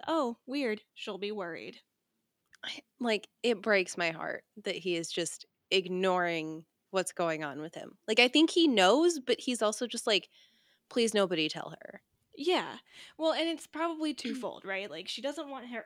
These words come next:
Speaker 1: her to worry because she was already worried. And then he probably doesn't wanna believe it too, because if Donna's worried, she's gonna have him go back to Doctor Dad, and they're gonna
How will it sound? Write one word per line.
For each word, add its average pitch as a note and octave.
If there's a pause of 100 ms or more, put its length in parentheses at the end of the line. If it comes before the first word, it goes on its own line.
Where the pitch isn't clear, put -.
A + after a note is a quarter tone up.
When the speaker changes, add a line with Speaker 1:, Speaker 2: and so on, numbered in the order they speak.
(120)
Speaker 1:
her B3+
to B3+
worry F#3
because G#3
she A3
was G3+
already G#3
worried. F3+ (360)
And A#3+
then A3 (960)
he -
probably D4
doesn't A3
wanna G#3+
believe G#3+
it -
too, C4
because A3
if G3+
Donna's A#3+
worried, G3 (220)
she's A3+
gonna A3+ (100)
have A3+
him G#3
go G#3
back G#3
to A3+
Doctor G#3+
Dad, F3 (320)
and G3 (680)
they're A3
gonna G#3+